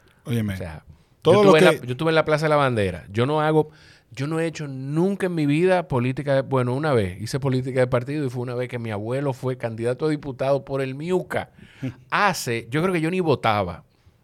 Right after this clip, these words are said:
Speaker 2: en ese momento. Pero yo estuve en la Plaza de la Bandera y de verdad el sentimiento a mí me in-, me inundó de una forma que yo, a mí se me engrifaba la piel y yo lloré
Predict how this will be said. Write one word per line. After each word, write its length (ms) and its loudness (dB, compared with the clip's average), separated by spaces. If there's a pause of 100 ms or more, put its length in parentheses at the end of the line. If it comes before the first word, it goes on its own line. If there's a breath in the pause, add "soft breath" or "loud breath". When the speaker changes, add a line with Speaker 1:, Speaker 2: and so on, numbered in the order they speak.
(140)
Speaker 2:
en 140 -6
ese 200 -4
momento. 580 -8 (920 soft breath)
Pero 640 2
yo 120 -2
estuve 180 -2
en 40 0
la 100 0
Plaza 180 -6
de 60 -2
la 60 0
Bandera 540 -2
y 120 -6
de 120 -4
verdad 420 -2
el 120 -4
sentimiento 920 -6
a 120 -8
mí 140 -4
me 100 -4
in-, 300 -6
me 120 -2
inundó 520 -2
de 60 -2
una 140 -2
forma 320 -4
que 100 -6
yo, 140 -6
a 400 -20
mí 60 -10
se 100 -6
me 80 -2
engrifaba 540 -2
la 160 -2
piel 240 -2
y 40 -2
yo 120 -2
lloré 600 2